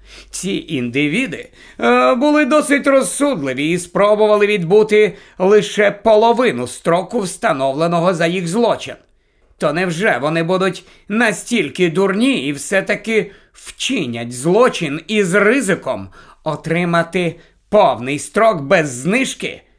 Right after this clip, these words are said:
коли вже переконалися, що не можуть витримати й дванадцяти місяців каторги? Не кажучи вже про те, що на цих планетах,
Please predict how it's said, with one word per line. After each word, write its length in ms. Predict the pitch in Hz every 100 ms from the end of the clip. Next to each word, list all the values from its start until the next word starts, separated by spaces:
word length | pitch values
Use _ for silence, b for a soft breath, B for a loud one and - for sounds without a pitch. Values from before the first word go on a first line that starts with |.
| _ _ _
коли 340 | 190 170 175
вже 460 | 160 143 190 156 -
переконалися, 880 | 135 123 151 165 220 190 131 - 120 - b b
що 280 | - - 214
не 140 | 196 214
можуть 360 | 220 180 208
витримати 680 | 196 269 214 160 135 135 170
й 140 | 156
дванадцяти 960 | 127 170 190 202 226 220 - 214 214 240
місяців 600 | 247 214 131 - 151 -
каторги? 560 | 190 147 135 101 120 - _ _ _ _ -
Не 260 | 247 277
кажучи 580 | - 269 151 160 160 170
вже 280 | 156 185 175
про 240 | 180 185
те, 260 | 180 240 175
що 220 | - 170
на 120 | 170
цих 300 | 170 196 -
планетах, 720 | 190 175 185 240 240 127 -